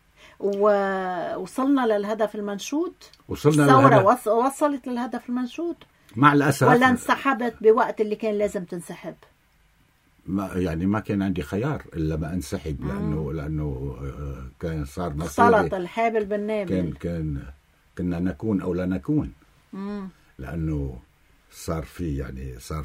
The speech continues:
Speaker 2: صار، صار، صار في جريمة بحق الثورة.
Speaker 1: مم.
Speaker 2: جريمة بكل معنى الكلمة.
Speaker 1: مم. وكل حدا كان بده ياخدها لمطرح للثورة.
Speaker 2: أه، بتصور إنه اللي نزلوا على الثورة اللي مثلي أنا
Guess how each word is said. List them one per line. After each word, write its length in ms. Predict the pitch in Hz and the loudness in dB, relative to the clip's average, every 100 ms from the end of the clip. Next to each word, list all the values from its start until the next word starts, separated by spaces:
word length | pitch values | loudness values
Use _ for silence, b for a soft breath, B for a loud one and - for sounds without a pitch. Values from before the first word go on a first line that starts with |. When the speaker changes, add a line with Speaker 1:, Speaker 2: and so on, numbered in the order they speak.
| - | -10
Speaker 2:
صار، 200 | 85 69 | -10 -10
صار، 320 | - 87 80 | -6 -4 -4
صار 240 | 71 87 | -4 -6
في 180 | 71 - | -4 -4
جريمة 500 | 78 85 104 208 143 | -2 0 4 6 4
بحق 360 | 69 - 95 - | 2 -6 -10 -10
الثورة. 460 | - 92 80 69 - _ _ _ _ _ _ _ | -12 -10 -10 -10 -16 _ _ _ _ _ _ _
Speaker 1:
مم. 260 | - 92 - | -16 -14 -12
Speaker 2:
جريمة 540 | 82 92 98 147 196 101 | -6 -2 4 6 6 4
بكل 320 | 85 165 160 | 2 2 4
معنى 260 | 107 98 90 | 4 2 -2
الكلمة. 420 | - 202 151 78 - _ _ - | 0 0 2 -2 -10 _ _ -12
Speaker 1:
مم. 260 | 185 165 156 151 _ _ _ _ _ _ _ _ _ | -10 -10 -14 -20 _ _ _ _ _ _ _ _ _
وكل 280 | 214 - 330 | -6 0 0
حدا 600 | 240 226 220 233 233 247 B B _ | 2 2 4 6 6 2 B B _
كان 180 | 240 233 | -4 0
بده 240 | 233 202 214 | 0 2 2
ياخدها 400 | 208 220 190 175 | 2 -2 -2 -2
لمطرح 560 | 170 175 - - - | -4 -6 -10 -16 -16
للثورة. 580 | - - - 147 - - _ _ _ _ _ _ _ _ _ _ 175 | -18 -16 -16 -14 -16 -20 _ _ _ _ _ _ _ _ _ _ -2
Speaker 2:
أه، 240 | 202 202 | 2 2
بتصور 640 | 175 - - 180 165 151 | 2 0 2 6 6 8
إنه 500 | 147 143 139 143 135 - | 8 8 8 6 2 -2
اللي 260 | 123 127 | 0 4
نزلوا 340 | 135 120 120 113 | 6 6 4 0
على 60 | |
الثورة 400 | 113 - 120 110 | -2 0 2 2
اللي 280 | 107 98 110 | 2 4 6
مثلي 400 | 131 143 92 90 | 6 4 2 0
أنا 480 | 90 87 123 110 | 0 -4 -4 -8